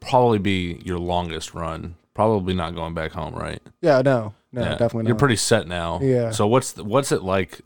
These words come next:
Speaker 1: like, now getting out and knowing that, you know, it's your responsibility to pay the rent, fill the refrigerator? How is that?
Speaker 2: I mean, that, that all, I mean, I've, I've done it before.
Speaker 1: Right,
Speaker 2: I mean,
Speaker 1: right, right.
Speaker 2: obviously making a,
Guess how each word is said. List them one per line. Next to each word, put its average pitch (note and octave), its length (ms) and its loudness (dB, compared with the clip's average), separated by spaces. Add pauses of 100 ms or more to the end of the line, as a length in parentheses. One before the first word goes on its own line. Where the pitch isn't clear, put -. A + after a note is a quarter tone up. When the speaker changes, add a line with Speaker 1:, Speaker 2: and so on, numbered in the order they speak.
Speaker 1:
like, E2+ 240 -6
now F#2 280 -2
getting E2+ 320 -4
out E2 320 -6
and F2+ 160 -4
knowing F2 360 -4
that, E2 180 -6 (100)
you G2 80 -10
know, E2 200 -10 (100)
it's F#2 320 -4
your A2+ 100 2
responsibility E2+ 880 -2
to D2 200 -10 (480)
pay C#3 160 4
the A2 80 2
rent, A2+ 240 4
fill A#2 200 2
the G2 80 2
refrigerator? F#2 840 0
How G#2+ 200 2
is F#2+ 100 2
that? G2 140 4
Speaker 2:
I - 20 8
mean, F3 160 6
that, E3 300 6
that F3 140 6
all, D3+ 160 8
I C3+ 140 2
mean, C3 160 2
I've, B2+ 140 4
I've B2 180 4
done B2+ 140 0
it A2 80 -4
before. A#2 460 0 (200)
Speaker 1:
Right, B2+ 220 6
Speaker 2:
I - 40 0
mean, C3 100 0
Speaker 1:
right, E2 100 -2
right. D#2+ 100 0
Speaker 2:
obviously D3 380 4
making B2 400 0
a, A#2 140 -2